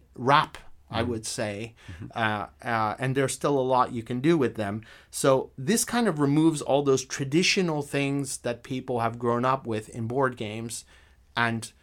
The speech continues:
Speaker 1: does it totally in a different way, in an easy way, and lets you kind of experience new things. So I, I think that's why that I don't,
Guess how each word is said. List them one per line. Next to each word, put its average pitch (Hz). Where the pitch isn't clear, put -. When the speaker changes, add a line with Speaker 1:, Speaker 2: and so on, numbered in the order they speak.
Speaker 1:
does 127
it 123
totally 120
in 113
a 110
different 113
way, 120
in 139
an 156
easy 220
way, 120
and 131
lets 151
you 156
kind 160
of 156
experience 156
new 147
things. 117
So 117
I, 113
I 131
think 165
that's 131
why 101
that 101
I 101
don't, 98